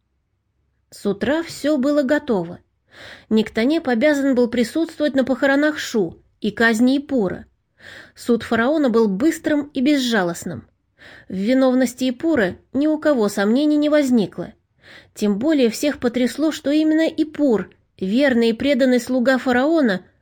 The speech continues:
руководил разграблениями гробниц. Причём, наконец, стал известен мотив.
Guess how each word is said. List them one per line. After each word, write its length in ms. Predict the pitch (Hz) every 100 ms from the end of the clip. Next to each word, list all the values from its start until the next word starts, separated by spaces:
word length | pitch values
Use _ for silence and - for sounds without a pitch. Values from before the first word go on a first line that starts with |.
| _
руководил 680 | 208 214 208 196 196 285 311
разграблениями 840 | 277 220 247 233 302 311 311 311
гробниц. 680 | 269 330 277 269 185 - - _ _ _ _ - - - -
Причём, 400 | 214 214 330 330
наконец, 420 | 320 311 302 302
стал 260 | - 262 247
известен 500 | 233 302 302 311 311
мотив. 560 | 330 - 196 - -